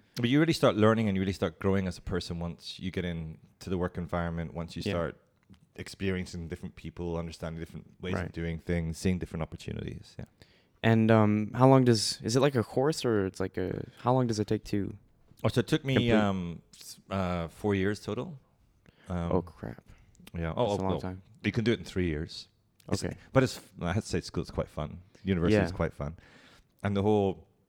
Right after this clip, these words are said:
Speaker 1: in that stage of your life from seventeen, eighteen to twenty-two, you're, you're forming bonds and friendships that will
Speaker 2: Mm-hmm.
Speaker 1: stay with you forever.
Speaker 2: Right.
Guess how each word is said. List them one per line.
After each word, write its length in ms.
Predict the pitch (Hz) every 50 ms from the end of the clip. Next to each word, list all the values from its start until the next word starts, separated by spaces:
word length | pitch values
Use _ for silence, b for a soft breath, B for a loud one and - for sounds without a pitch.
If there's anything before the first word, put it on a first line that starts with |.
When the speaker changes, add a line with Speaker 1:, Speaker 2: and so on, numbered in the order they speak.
| _ _ _ _ _ _ _ - -
Speaker 1:
in 80 | 113
that 120 | 107 101 -
stage 240 | - - 101 92 87
of 60 | 80
your 120 | 82 90 85
life 180 | 87 87 85
from 140 | - 92 87
seventeen, 400 | - - 98 87 85 - 85 85
eighteen 260 | 82 78 - - 90
to 60 | 80
twenty-two, 420 | 78 - - 90 82 73 - - 92
you're, 240 | 87 80 80 76 - - -
you're 80 | - 85
forming 640 | - - - 92 95 92 90 87 85 85 80 78 76 _ _ _ _ _ _ _ _ _ - - - -
bonds 340 | - 98 98 101 101 98 -
and 120 | 98 90 -
friendships 460 | - 98 95 90 - - 90 - -
that 140 | - - - _ _ _ -
will 80 | - 113
Speaker 2:
Mm-hmm. 80 | 113 113
Speaker 1:
stay 120 | 98 95
with 160 | 92 87 -
you 60 | 98
forever. 580 | 92 - 85 - 87 87 85 80 85 85 87 85 _ _ -
Speaker 2:
Right. 200 | 95 92 90